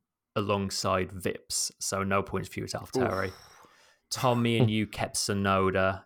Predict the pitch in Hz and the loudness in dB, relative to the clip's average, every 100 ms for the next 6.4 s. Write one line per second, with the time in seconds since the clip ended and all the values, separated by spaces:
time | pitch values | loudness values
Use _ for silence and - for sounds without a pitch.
0 | _ - 98 107 104 98 - 95 92 - | _ -12 -2 2 4 4 2 0 0 -6
1 | 92 101 - - - 95 92 92 92 92 | -4 -4 -2 -4 0 0 0 -4 -6 -4
2 | 90 90 95 208 208 196 - - - - | -2 -2 2 6 8 6 4 -6 -16 -20
3 | - _ _ _ _ - - 98 95 92 | -20 _ _ _ _ -6 2 4 4 2
4 | 107 143 190 220 160 107 95 95 95 92 | 2 6 6 6 4 2 2 2 2 2
5 | 90 85 110 95 - - 101 101 95 107 | -2 0 0 0 -2 0 2 2 2 6
6 | 156 220 - 127 | 8 8 6 4